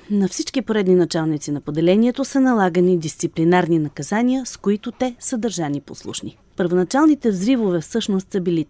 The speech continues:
три мощни и един остатъчен, затихващ. Специалисти коментират, че времето между тях е било колкото да се набере един мобилен телефон и най-вероятно складовете са взривени точно по начина, по който беше взривена и убита аптекарката Христомира Атанасова в центъра на София,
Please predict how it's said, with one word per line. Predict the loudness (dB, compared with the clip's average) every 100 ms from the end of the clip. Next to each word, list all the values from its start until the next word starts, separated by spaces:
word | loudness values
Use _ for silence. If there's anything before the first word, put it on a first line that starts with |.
| 0
три | 2
мощни | 2 2 0 0
и |
един | 0 0
остатъчен, | -2 -2 -4 -6 -8 -8 -10
затихващ. | -6 -6 -4 -6 -8 -16 -16 _ -20 -10
Специалисти | -6 -4 -2 -4 -6
коментират, | -4 -2 0 -2 -2 -2 -4
че | -6
времето | -2 0 0 2
между | 2 2 -2
тях | -4 -4 -2
е |
било | 0 0 0 0
колкото | -2 -2 -2 -2
да | 0
се | 0
набере | -2 0 -2
един | 0 0
мобилен | 0 -2 -2 -2 -4
телефон | -6 -6 -2 -2 -4 _ _ _ 2
и | 4
най-вероятно | 4 2 0 0 -2 -4 -8
складовете | -4 -2 -2 -2 -4
са | -4
взривени | -2 -2 -2 0 -2
точно | -2 -4 -2 -4
по | -2
начина, | -2 0 -2 -4
по | -4
който | -6 -6 -6 -8
беше | -6 -6 -6
взривена | -8 -6 -4 -2 0
и | -2
убита | -2 -2 -2 -4 -8
аптекарката | -10 -8 -6 -8 -8 -14
Христомира | -14 -10 -6 -4 -4
Атанасова | -4 -2 -2 -4 -12
в | -12
центъра | -10 -8 -8 -8
на | -6
София, | -6 -6 -8 -14